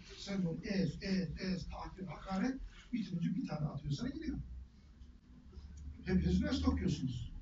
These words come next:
Hep kavgalıdır akademisyenler birbirleriyle. Bir bundan bir de sahasında iyi olmayan akademisyen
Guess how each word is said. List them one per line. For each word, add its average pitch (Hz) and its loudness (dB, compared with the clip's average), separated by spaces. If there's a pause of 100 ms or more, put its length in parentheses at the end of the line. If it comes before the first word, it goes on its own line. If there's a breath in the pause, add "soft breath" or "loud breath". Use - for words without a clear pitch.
(260)
Hep 269 4
kavgalıdır 196 2
akademisyenler 139 0
birbirleriyle. 120 -6 (1800 loud breath)
Bir 262 10
bundan 170 6
bir - 8
de 277 4 (1600)
sahasında 190 4
iyi 208 0
olmayan 214 6
akademisyen 147 2